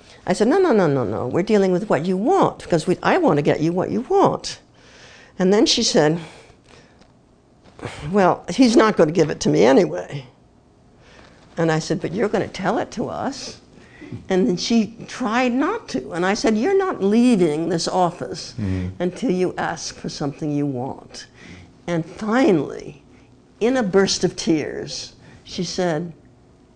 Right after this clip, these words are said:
Speaker 1: "I want a fur coat." The next week, when they came back, she said he went to New York and came back with this huge box with a big ribbon around it, and there was a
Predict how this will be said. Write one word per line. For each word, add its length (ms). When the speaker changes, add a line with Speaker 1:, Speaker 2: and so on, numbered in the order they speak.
Speaker 1:
"I 200
want 280
a 60
fur 300
coat." 800
The 120
next 360
week, 400
when 140
they 100
came 320
back, 340
she 280
said 240
he 120
went 280
to 100
New 180
York 320
and 100
came 220
back 220
with 100
this 380
huge 460
box 380
with 140
a 40
big 400
ribbon 360
around 360
it, 140
and 140
there 80
was 200
a 140